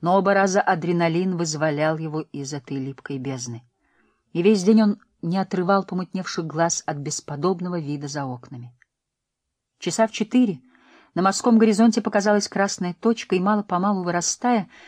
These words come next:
превратилась в большую лодку, сверкавшую от водяных брызг, солнечных лучей и рыбьей чешуи. На корме суденышка, равномерно загребая веслами, стоял Перес.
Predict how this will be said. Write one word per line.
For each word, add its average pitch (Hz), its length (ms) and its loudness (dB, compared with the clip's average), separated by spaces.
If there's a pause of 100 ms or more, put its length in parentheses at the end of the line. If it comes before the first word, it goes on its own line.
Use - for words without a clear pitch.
(140)
превратилась 196 520 2
в 175 60 0
большую 220 440 2
лодку, 233 420 2
сверкавшую - 680 -4
от 165 100 -10
водяных 160 380 -2
брызг, 180 520 -2
солнечных 170 680 -4
лучей 208 440 -4 (380)
и 156 120 -4
рыбьей 165 360 -4
чешуи. 151 580 -8 (640)
На 170 100 -4
корме 240 300 6
суденышка, 247 640 4
равномерно 226 800 4
загребая 180 500 0
веслами, 208 640 -4 (380)
стоял 160 460 0
Перес. 143 680 -8